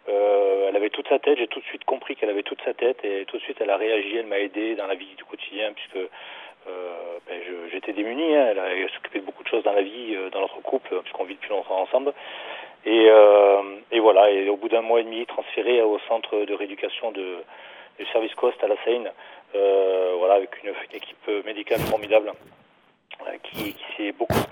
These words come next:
qui s'est très bien occupée de Sandrine, parce que le locked-in syndrome est quelque chose de particulier. On a tendance à, à traiter, ma, excusez-moi les, les propos, euh, un locked-in syndrome comme un, une personne en état, euh,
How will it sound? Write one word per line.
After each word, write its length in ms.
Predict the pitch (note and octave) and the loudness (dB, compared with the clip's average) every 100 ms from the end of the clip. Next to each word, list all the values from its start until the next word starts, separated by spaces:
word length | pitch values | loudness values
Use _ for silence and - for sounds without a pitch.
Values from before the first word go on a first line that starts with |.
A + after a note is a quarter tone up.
| - - | -12 -16
qui 80 | |
s'est 80 | - | -12
très 160 | - B2+ | 0 0
bien 180 | A#2 B2 | 0 -2
occupée 300 | - - A#2 | -4 -4 -4
de 80 | A2+ | 0
Sandrine, 260 | A2 G#2+ B2+ | 0 0 -2
parce 160 | G#2+ | -6
que 120 | - G#2 - - - | -4 -4 -6 -18 -6
le 60 | A2 | 0
locked-in 260 | A2 - B2 | 0 -2 -6
syndrome 320 | B2+ A#2+ C3+ | 0 2 2
est 40 | A2 | 0
quelque 200 | A2+ - | -6 -4
chose 100 | A2+ | -2
de 80 | |
particulier. 540 | A2+ A#2+ - B2 A2 C3 | 2 2 0 -8 2 2
On 100 | G#2+ | 2
a 60 | |
tendance 420 | - A#2 B2 C3+ - | 0 2 4 4 4
à, 100 | G2+ - - - - - - | 2 0 -16 -18 -18 -10 -2
à 80 | A2 | -2
traiter, 380 | - - - | 0 0 2
ma, 160 | B2 A2+ G#2 G#2 | 4 4 4 0
excusez-moi 420 | - G#2+ A2+ A#2 | -6 -6 2 2
les, 180 | G#2 G2+ | 2 -2
les 120 | G2 | -4
propos, 460 | - C#3 B2 B2 | -8 -4 -2 0
euh, 340 | G#2 G2+ G2 F#2+ | 0 -2 -6 -8
un 20 | |
locked-in 320 | G#2+ A#2 - G#2 | -8 -8 -10 -12
syndrome 340 | G#2 G2+ A2+ | -6 0 0
comme 200 | A2 G2 | 0 -6
un, 240 | F#2+ F2+ F2 - - - - G2 | -4 -4 -6 -14 -20 -20 -14 -12
une 80 | G2 | -6
personne 380 | G2+ - A#2+ A2 | -4 -2 -2 -2
en 120 | G2+ | -6
état, 180 | G2 A2+ | 0 6
euh, 640 | A2 G#2 G2 F#2+ G2 F#2+ | 8 8 6 2 0 -4